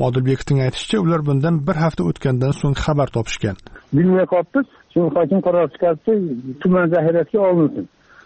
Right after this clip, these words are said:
Speaker 2: Butun tuman bo'yicha. Yo'qlantirish bo'lmagan, unaqa u bu degan emas. Siz topishdi-da, shunaqa, haligi, qarorini topishdi. Kadastrdan bolalar buni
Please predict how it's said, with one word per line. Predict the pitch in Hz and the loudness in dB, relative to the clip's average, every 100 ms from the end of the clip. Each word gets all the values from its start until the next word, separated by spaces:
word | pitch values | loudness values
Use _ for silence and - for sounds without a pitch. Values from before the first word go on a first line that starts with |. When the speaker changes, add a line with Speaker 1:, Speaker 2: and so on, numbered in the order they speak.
| _ | _
Speaker 2:
Butun | 160 - 240 220 | -2 2 2 2
tuman | 208 202 190 165 | 2 2 2 2
bo'yicha. | 139 - 92 - _ 180 | 2 -2 -8 -12 _ 2
Yo'qlantirish | 190 180 180 160 165 214 | 4 4 2 0 -2 0
bo'lmagan, | 214 185 151 147 | 2 4 4 2
unaqa | 147 160 160 | 2 2 2
u | 143 | 2
bu | 143 | 2
degan | 156 156 135 | 2 4 4
emas. | 104 - - - | 2 -6 -20 -2
Siz | 214 - | -2 0
topishdi-da, | 185 - - 175 208 165 | -2 -2 -4 0 2 2
shunaqa, | 185 170 170 165 | 0 2 2 2
haligi, | 165 160 147 170 147 - - 180 | 2 2 0 0 -4 -6 -6 0
qarorini | 190 185 185 180 | 2 2 2 2
topishdi. | 190 156 - 151 - | 0 0 -4 -6 0
Kadastrdan | 165 160 - 165 175 175 | 0 0 0 0 2 2
bolalar | 156 160 156 | 2 2 2
buni | 170 | 2